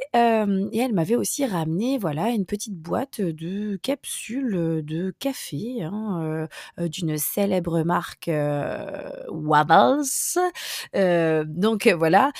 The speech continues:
Et elle me dit, « Voilà, j'ai acheté ces, ces capsules, mais, euh, elles ne sont pas compatibles avec ma machine. »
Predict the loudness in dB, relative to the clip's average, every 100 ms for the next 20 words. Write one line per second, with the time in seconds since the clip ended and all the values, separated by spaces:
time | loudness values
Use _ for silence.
0 | -12 0 2 4 2 2 2 2 0 -2
1 | 2 2 2 2 0 2 2 0 2 0
2 | -2 -4 -6 -4 -4 -4 -8 -6 -6 -6
3 | -10 -6 -4 0 2 0 0 0 0 -2
4 | -2 -2 -4 -6 -4 -6 -4 -4 -2 -4
5 | -4 0 0 0 0 2 2 2 0 -2
6 | -2 -2